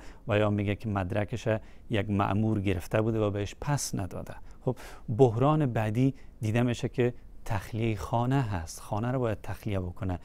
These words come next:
این مرد افغان و خانوادیش، اه، چون مدرک نداره و به افغانی که مدرک نداره خانه داده نمیشه. این بحران‌ها به قول شما هر کدامش می‌تونه یک فیلم شوه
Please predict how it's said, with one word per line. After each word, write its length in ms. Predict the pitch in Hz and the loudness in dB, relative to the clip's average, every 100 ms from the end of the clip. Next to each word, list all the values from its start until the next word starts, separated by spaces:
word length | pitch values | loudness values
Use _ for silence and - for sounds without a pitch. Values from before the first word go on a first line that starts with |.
| - - - | -10 -14 -2
این 160 | 117 | 0
مرد 260 | 107 101 95 - | 2 2 0 -2
افغان 480 | 98 - 101 92 87 - - - | -6 -4 -2 -2 -2 -8 -16 -4
و 220 | 104 98 | 0 2
خانوادیش، 840 | - - 117 104 110 120 104 - - - - | 0 2 2 4 4 4 2 0 -10 -14 -12
اه، 260 | - 98 95 | -4 -2 -2
چون 340 | - 120 107 98 - - | -2 0 0 0 -8 -4
مدرک 420 | 123 117 101 101 - | 0 0 2 0 0
نداره 360 | 92 90 92 98 | -4 -2 0 0
و 140 | 98 | 0
به 180 | 95 104 | -2 -2
افغانی 400 | 98 - 107 101 | -4 -2 0 0
که 220 | - 101 - - - - | 0 -2 -4 -16 -10 0
مدرک 480 | 120 113 117 123 - | 2 4 4 2 2
نداره 480 | 110 98 98 104 104 - - - | -2 0 2 2 0 -6 -16 -8
خانه 320 | - 139 127 | 2 6 6
داده 320 | 95 90 85 | 4 0 -2
نمیشه. 360 | 85 85 - 98 - - - - | -4 -4 -6 -8 -10 -16 -12 2
این 220 | 190 156 | 4 8
بحران‌ها 760 | 156 131 143 139 131 139 156 | 8 8 6 6 6 6 6
به 120 | 151 | 6
قول 360 | 135 - 113 107 | 2 2 2 2
شما 420 | - 113 131 151 - - - | -2 0 2 2 -2 -16 -2
هر 220 | 117 120 | 2 2
کدامش 580 | - 127 139 151 139 127 | 2 2 4 4 0 -2
می‌تونه 340 | 113 107 101 | -4 -2 -2
یک 180 | 92 - | -2 -4
فیلم 340 | - 113 110 | 0 2 4
شوه 340 | 90 104 85 | 0 -2 -4